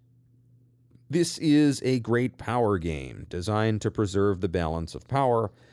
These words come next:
and the Polish government at the time is basically a Russian puppet. So Poland doesn't even resist being turned into a small rump state.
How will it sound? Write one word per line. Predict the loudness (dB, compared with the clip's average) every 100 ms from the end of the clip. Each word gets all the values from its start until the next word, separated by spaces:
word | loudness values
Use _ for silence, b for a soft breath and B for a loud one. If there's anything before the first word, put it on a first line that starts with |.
| b b b b
and | 0
the | 0
Polish | 2 2 2 2
government | 2 4 4 2 0
at | -2
the | -4
time | -2 0 0 0
is | 0
basically | -2 -2 0 0 -2 -2 2 4
a | 4
Russian | 2 -2 -2 -6 -6
puppet. | -4 -4 -4 -12 -14 _ _ _ _ _
So | -2 2 2 0 _ _
Poland | 0 2 2 2 2
doesn't | 2 2 -2
even | 0 0 2
resist | 2 0 2 2 2 -6 -20 _ _ -4
being | 0 2 0
turned | -2 0 0 0 -2
into | -4 -2 -4
a |
small | -4 -4 -4 -4 -2
rump | -4 -4
state. | -10 -8 -8 -12